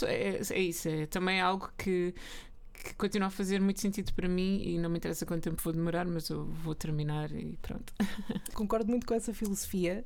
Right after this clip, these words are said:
Speaker 2: ehm, de que estás a falar e, aliás, como eu, como eu disse no início e como te apresentei, tu não paras, isso é ótimo, eu acho que
Speaker 1: <laughs>
Speaker 2: deves continuar a fazer isso tudo. E, já que estamos a falar em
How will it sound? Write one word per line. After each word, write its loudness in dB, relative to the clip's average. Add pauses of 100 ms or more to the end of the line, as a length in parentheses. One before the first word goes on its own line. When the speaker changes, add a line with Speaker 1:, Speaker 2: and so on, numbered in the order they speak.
Speaker 2:
ehm, 2
de 0
que -4
estás 0
a 2
falar 2
e, 2
aliás, 2
como 2
eu, 2
como 4
eu 0
disse -2
no 2
início 0
e -2
como 0
te -4
apresentei, 0
tu 0
não 4
paras, 0
isso -2
é 0
ótimo, 4
eu 4
acho 0
que 2 (140)
Speaker 1:
<laughs> -4
Speaker 2:
deves 4
continuar 2
a -2
fazer -2
isso -4
tudo. 0 (400)
E, 0
já 0
que -4
estamos 4
a 2
falar 0
em 0